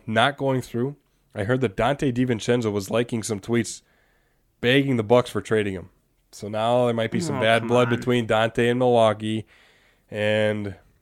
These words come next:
Speaker 1: it's just, it, I'm afraid it's gonna get a little ugly over there for the Bucks.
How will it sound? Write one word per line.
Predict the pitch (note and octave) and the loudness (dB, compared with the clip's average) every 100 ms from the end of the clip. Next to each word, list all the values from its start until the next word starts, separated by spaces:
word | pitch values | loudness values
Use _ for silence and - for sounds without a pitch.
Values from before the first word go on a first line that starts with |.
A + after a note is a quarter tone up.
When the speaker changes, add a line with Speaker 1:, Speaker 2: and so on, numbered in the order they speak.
| _ _ | _ _
Speaker 1:
it's | - A#2 | -10 -8
just, | - A#2 - - | -4 -6 -8 -8
it, | A2+ - _ _ | -8 -8 _ _
I'm | A#2 C3 | 0 2
afraid | B2+ B2+ C3 | 2 2 2
it's | B2 | 0
gonna | B2+ | -2
get | B2+ | 0
a | C3 | 2
little | C3 C3+ | 2 0
ugly | - F#3+ D3 | 0 2 4
over | A2 G2+ | 2 2
there | G2 G#2+ | 0 -2
for | - | -4
the | A2 | -6
Bucks. | A2+ C#3+ - - | 0 -2 -2 -16